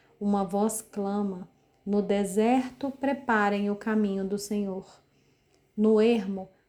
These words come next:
façam uma estrada reta para o nosso Deus." Todos os vales serão levantados, e todos os montes e colinas serão rebaixados. O que é tortuoso será retificado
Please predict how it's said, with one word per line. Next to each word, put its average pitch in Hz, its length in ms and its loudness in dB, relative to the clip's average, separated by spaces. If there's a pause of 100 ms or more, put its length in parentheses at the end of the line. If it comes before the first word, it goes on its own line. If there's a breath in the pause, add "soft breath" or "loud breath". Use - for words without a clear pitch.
(100)
façam 254 680 2
uma 240 200 4
estrada 208 540 -2
reta 220 680 -4 (120)
para 254 360 2
o 254 80 4
nosso 214 460 0
Deus." 185 760 -10 (2500)
Todos 214 320 2
os 202 220 2
vales 240 540 4
serão 220 280 2
levantados, 208 1040 -2 (140)
e 214 40 -12
todos 220 320 4
os 208 160 -4
montes 196 360 -2
e 202 60 0
colinas 196 520 -2
serão 196 220 -2
rebaixados. 196 920 -6 (520 soft breath)
O 214 80 0
que 220 120 0
é 214 80 6
tortuoso 220 800 2
será 254 300 0
retificado - 840 -6